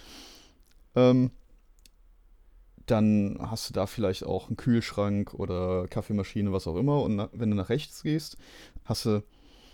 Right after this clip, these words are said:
hast du dann so, so Sitzreihen mit, mit Tisch auch zwischendrin dazwischen.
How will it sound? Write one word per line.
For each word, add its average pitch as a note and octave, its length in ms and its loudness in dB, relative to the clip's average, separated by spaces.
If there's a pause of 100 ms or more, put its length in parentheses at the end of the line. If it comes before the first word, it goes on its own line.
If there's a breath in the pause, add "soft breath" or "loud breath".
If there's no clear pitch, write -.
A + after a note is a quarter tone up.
(280 soft breath)
hast - 160 -4
du - 40 -4
dann F#2 140 2
so, - 380 -6 (1300)
so A2 200 0
Sitzreihen A#2+ 920 4
mit, - 380 -2
mit - 280 -6
Tisch - 260 2
auch D#3+ 160 2
zwischendrin C#3 520 -2
dazwischen. C3 460 -2